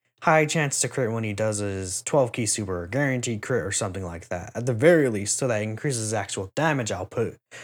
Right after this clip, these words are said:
rather than just the attack stat, if they don't wanna do that for some reason. Um, but I agree, if you, if they give him, like, a good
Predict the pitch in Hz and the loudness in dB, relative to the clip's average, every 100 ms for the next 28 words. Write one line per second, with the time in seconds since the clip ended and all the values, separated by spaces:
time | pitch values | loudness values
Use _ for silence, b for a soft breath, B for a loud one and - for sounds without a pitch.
0 | B _ 156 156 135 123 110 113 - 107 | B _ 4 4 4 0 0 -2 -2 -4
1 | 101 127 107 - 95 87 87 - 110 90 | -2 -2 -2 -4 -4 -4 -6 -4 -6 -6
2 | - - 156 113 - 131 120 120 107 92 | -10 -4 -2 -2 0 0 2 0 -2 -2
3 | 131 135 135 147 156 151 147 156 160 B | 0 2 2 2 2 2 2 2 2 B
4 | B B B 127 123 117 120 180 156 143 | B B B 4 4 4 6 8 8 6
5 | 147 151 175 127 123 180 185 180 147 127 | 2 2 2 2 2 4 4 4 2 0
6 | 110 123 117 | 0 0 0